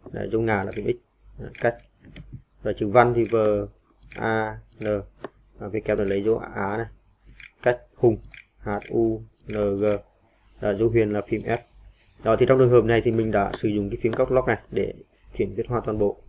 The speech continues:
Rồi, đó là trường hợp thứ nhất. Trường hợp thứ hai là chúng ta chỉ viết hoa chữ cái, cái đầu tiên thôi. Ví dụ như là chữ Nguyễn này thì mình viết chữ N viết hoa này. Và tiếp theo là chữ V viết hoa này. Đó, và chữ H viết hoa. Đấy, còn các chữ khác thì mình vẫn để viết thường.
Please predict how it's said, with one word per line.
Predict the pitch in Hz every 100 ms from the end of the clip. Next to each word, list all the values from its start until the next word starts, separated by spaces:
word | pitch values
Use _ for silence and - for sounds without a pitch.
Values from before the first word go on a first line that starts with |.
| - - - - - - _ _ -
Rồi, | 113 104 - - - - _ _ _ - -
đó | 110 110
là | 123
trường | 123
hợp | 120
thứ | 135
nhất. | 151 156 -
Trường | 123
hợp | 123 120
thứ |
hai | 147 143
là | 127
chúng | 123
ta | 135
chỉ | 113
viết | 120
hoa | 135 123
chữ | 110
cái, | 104 120 - - 87 87 -
cái | 107
đầu | 120 120
tiên | 147 139
thôi. | 135 - - - -
Ví | 123
dụ | 113
như |
là | 117 120
chữ | 123
Nguyễn | 110 117 104
này | 110 110
thì | 113
mình | 110 110
viết | 110 -
chữ | 107
N | 110 113
viết | 113
hoa | 120 120
này. | 113 - _ _ _ -
Và | 101
tiếp | 104
theo | 120
là | 117
chữ | 117
V | 101 110 107
viết | 120
hoa | 123 117
này. | 107 - _ _ -
Đó, | 104 -
và | 117 110 110 107 104 104 -
chữ | 104 95
H | 107 101
viết | 123
hoa. | 127 123 - _ - - -
Đấy, | 107
còn | 117 107
các | 101 -
chữ | 107
khác | - 107 -
thì |
mình | 110 104
vẫn | 104 101
để | 104 107
viết | -
thường. | 127 113